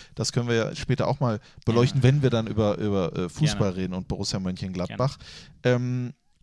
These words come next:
Speaker 1: du kannst einen Tag mit einem Menschen in dieser Welt tauschen.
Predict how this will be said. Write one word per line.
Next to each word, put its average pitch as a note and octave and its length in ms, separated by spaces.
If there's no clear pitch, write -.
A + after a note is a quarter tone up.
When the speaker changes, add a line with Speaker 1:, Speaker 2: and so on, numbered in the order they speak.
Speaker 1:
du C3+ 320
kannst E3 280
einen E3+ 180
Tag E3+ 280
mit D3 140
einem C3 120
Menschen B2+ 420
in A2+ 160
dieser A#2 240
Welt A2 200
tauschen. G2+ 440